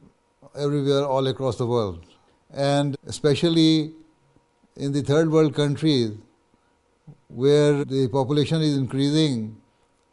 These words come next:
in numbers without any proportion.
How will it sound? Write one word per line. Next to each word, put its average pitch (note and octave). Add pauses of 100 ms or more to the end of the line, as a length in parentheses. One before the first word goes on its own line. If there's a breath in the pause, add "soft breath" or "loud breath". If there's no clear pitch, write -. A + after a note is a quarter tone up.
in C3
numbers C#3+ (180)
without C3
any C#3+
proportion. C3